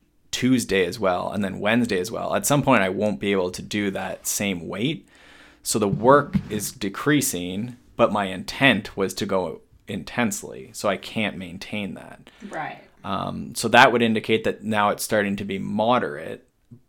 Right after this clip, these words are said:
Speaker 1: but I'm working very hard, how it feels, but the output is not good, right? It's not high. It's not,
Speaker 2: Right.
Speaker 1: it's not what it was supposed to be. So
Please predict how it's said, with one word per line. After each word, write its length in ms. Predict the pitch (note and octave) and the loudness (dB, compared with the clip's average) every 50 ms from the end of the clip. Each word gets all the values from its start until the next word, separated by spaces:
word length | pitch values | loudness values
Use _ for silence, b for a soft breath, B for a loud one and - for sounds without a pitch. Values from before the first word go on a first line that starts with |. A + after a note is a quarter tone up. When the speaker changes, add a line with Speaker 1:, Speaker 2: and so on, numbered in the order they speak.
| _ _ _ _ _ _ _ _ _ _ _ - | _ _ _ _ _ _ _ _ _ _ _ 0
Speaker 1:
but 160 | A#2+ A2+ G#2 | 2 2 4
I'm 220 | G#2 G2+ G2 G2+ | 2 0 -2 0
working 400 | G#2 A2 A2 G#2 - A#2 G2+ F#2+ | 2 2 2 2 0 -4 -4 -2
very 260 | G2 F#2+ F#2 F2+ F2 | -2 -4 -4 -6 -8
hard, 720 | - - - - - B2 B2 G#2+ F#2 F#2+ G2+ A2 C3 C3 | -8 -12 -10 -2 2 4 4 4 4 2 -2 -4 -4 -4
how 160 | - G#2 G2 F#2 | -4 -2 -2 -2
it 120 | F2+ - | -4 -6
feels, 720 | - - B2 A#2+ A2+ F#2+ F2+ - E2 - G#2 A2 - - - - | -8 -4 0 0 2 0 0 -4 -6 -8 -10 -10 -12 -14 -10 -6
but 160 | G#2+ G2 G#2 | -6 -6 -4
the 240 | G#2 F#2+ D#2+ - - - | -6 -6 -6 -8 -6 -2
output 480 | A2 A#2 A#2 - - - G#2+ F#2 F#2+ F#2+ | 0 0 0 0 -2 -6 -6 -6 -6 -6
is 140 | F#2+ G2 G#2+ | -8 -8 -8
not 340 | G2 F#2+ F2+ F2 - - | -6 -6 -8 -10 -12 -14
good, 400 | - - G#2 F2+ - - - - - b b b b b b b b b b b b b b - | -10 -8 -8 -8 -8 -12 -16 -20 -20 b b b b b b b b b b b b b b -10
right? 180 | - F#2+ G2+ | -8 -8 -8
It's 100 | G#2 G2 | -6 -6
not 140 | G2 F#2 - | -8 -8 -8
high. 380 | - - - F#2 F2 - - - | -8 -8 -6 -6 -8 -8 -12 -16
It's 140 | G2 G2+ - | -16 -14 -10
not, 100 | G2 G2 | -8 -8
Speaker 2:
Right. 160 | - G2 - | -6 -8 -6
Speaker 1:
it's 140 | - G2 - | -8 -8 -6
not 100 | G#2+ F#2+ | -6 -6
what 100 | F#2 F#2 | -6 -8
it 40 | F2 | -10
was 80 | F2 - | -10 -10
supposed 240 | - F2+ F#2 - | -8 -10 -10 -12
to 60 | - - | -12 -14
be. 140 | - D2 | -12 -10
So 220 | - - G#2+ G2+ | -8 -4 -4 -4